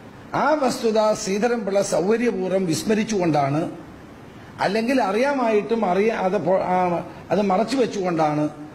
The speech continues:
ടു ഫിഫ്റ്റി ടു അദ്ദേഹം ഉദ്ധരിക്കുന്നത്. ശബരിമല വിഷയത്തിൽ ടു ഫിഫ്റ്റി ടുവിന് യാതൊരു പ്രസക്തിയുമില്ല. കേരള നിയമസഭ വിളിച്ചുകൂട്ടേണ്ട ആവശ്യമില്ല. കേരള നിയമസഭയിൽ അങ്ങനെ ഒരു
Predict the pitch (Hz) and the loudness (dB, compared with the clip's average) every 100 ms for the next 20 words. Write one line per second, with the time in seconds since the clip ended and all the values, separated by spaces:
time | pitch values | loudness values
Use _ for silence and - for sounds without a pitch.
0 | - - - 269 302 233 196 208 180 196 | -18 -8 2 4 4 2 0 0 2 2
1 | 170 156 156 160 131 139 123 - 92 - | 2 2 0 -2 0 0 0 -4 -6 -10
2 | - - - - - - - - - - | -16 -20 -20 -20 -20 -20 -20 -20 -20 -20
3 | - - - - - 185 220 302 302 302 | -20 -20 -20 -12 -4 -2 2 2 2 0
4 | 240 233 226 226 233 - 208 262 185 208 | 0 2 2 0 -4 -2 0 2 2 -2
5 | - 214 208 190 196 175 160 185 220 226 | 0 0 2 2 2 2 2 2 2 0
6 | 226 185 139 180 - 160 135 101 92 - | -2 -6 -6 -6 0 2 2 -2 -6 -8
7 | - - - - - - - - - - | -20 -20 -20 -20 -20 -20 -20 -20 -20 -20
8 | - - - 190 220 269 285 254 240 233 | -20 -20 -8 -2 2 2 2 2 0 2
9 | 240 202 196 269 233 202 196 170 170 - | 2 2 0 2 2 2 2 2 0 0
10 | 160 117 101 - - - - - - - | -2 0 -2 -2 -14 -20 -20 -20 -20 -20
11 | - - - 208 262 294 269 233 220 214 | -20 -18 -2 0 2 2 0 -2 -2 0
12 | 214 214 190 214 214 | 2 2 0 -2 -2